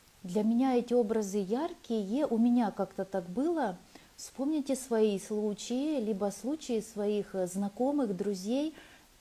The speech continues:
Э, человек постоянно нападает на себя. Ну, и публично, и наедине с собой. Это о чем? Это о меланхолии. А что еще?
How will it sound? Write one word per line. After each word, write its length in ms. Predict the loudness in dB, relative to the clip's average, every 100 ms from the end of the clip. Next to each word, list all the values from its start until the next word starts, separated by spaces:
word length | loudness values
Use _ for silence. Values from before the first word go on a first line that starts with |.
| -14 -8
Э, 160 | -8 -10 -20 -20 -20 -16 -12 -6
человек 440 | -2 0 2 0
постоянно 680 | -2 -4 -2 0 0 0 0
нападает 680 | -2 -4 -2 0 0 0
на 80 | -4
себя. 480 | -6 -6 -4 -4 -6 -12 -20 -20 -20 -20 _ -20 -20 -20 -20 -20 -12 -2
Ну, 220 | 0 2
и 120 | 0
публично, 800 | 2 0 2 2 2 2 0 0
и 180 | 0 2
наедине 560 | 2 0 0 2 2 2
с 100 | 0
собой. 420 | -2 2 2 2
Это 300 | 2 2 2
о 60 | -2
чем? 480 | -2 -2 -2 -2 -8 -16 -20 -20 -20 -20 -20 -20 -20 -20 -20 -20 -20 -20 -20 -20 _ -20 -20 -20 -20 -20 2
Это 260 | 2 4 2
о 100 | 2
меланхолии. 920 | 2 4 2 0 0 2 2 2 0 -2 -12 -20 -20 -20 -20 -20 -20 -20 -20 -20 -20 -20 -20 -20 -20 -20 -20 -20 -20 -20 -20 -12
А 120 | -8
что 320 | -6 -2 0 0
еще? 480 | -2 -6 -6 -6